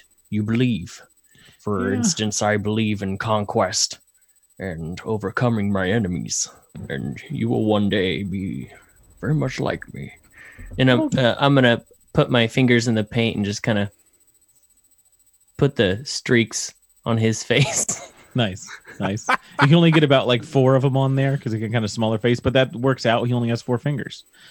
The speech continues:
Speaker 2: Uh, um, he kinda looks up to you and he says, "Well, you know what? I'm, I'm, uh, I'm, I'm thankful I came with you guys. I always kinda ran away from everything, and, and I can, I can, I,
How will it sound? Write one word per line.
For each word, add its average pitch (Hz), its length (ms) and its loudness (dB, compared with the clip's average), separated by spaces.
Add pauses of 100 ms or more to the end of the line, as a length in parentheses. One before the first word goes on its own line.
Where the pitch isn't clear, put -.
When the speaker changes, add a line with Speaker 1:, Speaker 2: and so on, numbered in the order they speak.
(180)
Speaker 2:
Uh, 92 380 -2 (680)
um, 95 460 -2 (840)
he 120 80 4
kinda 120 160 6
looks 113 200 4
up 113 160 4
to 117 100 4
you 117 80 6
and 120 60 4
he 120 40 2
says, 120 320 2 (1500)
"Well, 214 260 2 (880)
you 185 80 4
know 220 120 8
what? 311 160 6
I'm, 294 240 4
I'm, 285 300 0 (100)
uh, - 220 -2 (480)
I'm, - 160 0
I'm - 180 0
thankful 311 380 4
I 170 80 8
came 160 260 4
with 123 160 2
you 127 80 4
guys. 104 280 4
I 151 120 6
always 254 400 2 (400)
kinda 226 200 6
ran 202 280 8
away 180 240 6
from 123 180 2
everything, 110 640 2
and, 113 240 2 (960)
and 135 140 0
I 147 80 0
can, 156 280 2 (160)
I 151 120 2
can, 170 180 2
I, - 300 -2